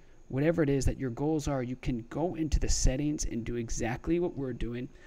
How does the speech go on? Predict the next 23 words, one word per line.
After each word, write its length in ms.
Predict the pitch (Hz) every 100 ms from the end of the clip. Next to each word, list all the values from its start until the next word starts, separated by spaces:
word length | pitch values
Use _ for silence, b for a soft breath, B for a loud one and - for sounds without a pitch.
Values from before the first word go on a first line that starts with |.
| B -
to 100 | 131
build 280 | 123 123 127
a 80 |
volume 400 | 120 117 117 170
profile, 600 | 160 139 113 - 120 120 -
to 100 | -
do 160 | - 110
better 280 | 117 139
research, 640 | 143 135 120 127 123 - -
and 100 | - 113
to 60 |
study 340 | - - 101 104
markets. 520 | 90 85 - - - - - - - - - B B B B B -
Extend 640 | 160 - - 160 156 175 - -
P 220 | 170 165
O 80 | 156
C 280 | - 165
right. 320 | 151 143 208 285 - - - - - - - - - - - - - - - - - - -
Very, 360 | 156 156 165 139
very 400 | - 139 131 113
unique 520 | 120 120 120 117 - -
tool 280 | - 127 117
here. 300 | 127 156